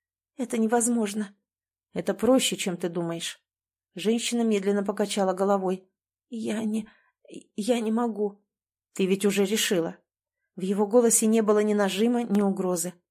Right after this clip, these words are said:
только спокойная констатация факта. Ольга вскочила, чувствуя, как задыхается,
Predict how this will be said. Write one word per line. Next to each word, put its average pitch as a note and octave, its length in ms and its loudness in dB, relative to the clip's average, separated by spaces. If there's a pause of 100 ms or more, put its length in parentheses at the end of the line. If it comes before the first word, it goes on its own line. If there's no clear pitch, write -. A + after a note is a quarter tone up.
(240)
только C#4+ 300 0
спокойная D4 680 4
констатация G#3+ 840 -2
факта. F#3+ 480 -8 (720)
Ольга G3 280 -2
вскочила, G3 640 -2
чувствуя, G#3 560 -4
как G3 220 -2
задыхается, G3+ 800 0